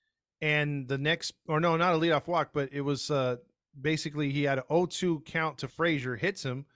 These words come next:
and Frazier gets the first. The next batter hits a line drive, which on the ground would have probably went to Neto for the double play. Instead, it goes off, ricochets off his ankle,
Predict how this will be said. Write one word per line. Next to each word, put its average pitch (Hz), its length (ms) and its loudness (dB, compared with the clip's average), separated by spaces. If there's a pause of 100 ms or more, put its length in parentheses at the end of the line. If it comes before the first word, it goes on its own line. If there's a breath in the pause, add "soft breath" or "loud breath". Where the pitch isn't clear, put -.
(540 soft breath)
and 151 240 0
Frazier 165 320 2
gets 156 200 -2
the - 100 -4
first. 156 420 -2
The 139 60 -4
next 147 300 -4
batter 143 460 2
hits 135 240 -4
a 131 60 -4
line 139 580 0
drive, 147 600 2
which 135 420 -4 (200)
on 143 140 0
the 131 80 -4
ground 139 420 2 (480 soft breath)
would 165 200 6
have 160 120 2
probably 190 320 4
went 170 200 0
to 156 100 -2
Neto 147 600 0 (160)
for 147 140 -2
the 139 80 0
double 143 260 4
play. 143 500 2 (120)
Instead, 147 380 0
it 139 100 0
goes 143 360 2
off, 143 200 -2
ricochets 160 640 -2
off 147 180 2
his 131 160 -2
ankle, 170 480 -2